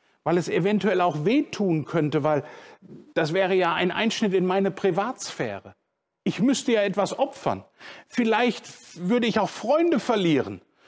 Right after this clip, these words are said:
wenn ich gewisse konkrete Schritte unternehme. Und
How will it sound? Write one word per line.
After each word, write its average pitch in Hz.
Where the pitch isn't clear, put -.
wenn 196
ich 190
gewisse 185
konkrete 220
Schritte 214
unternehme. 196
Und -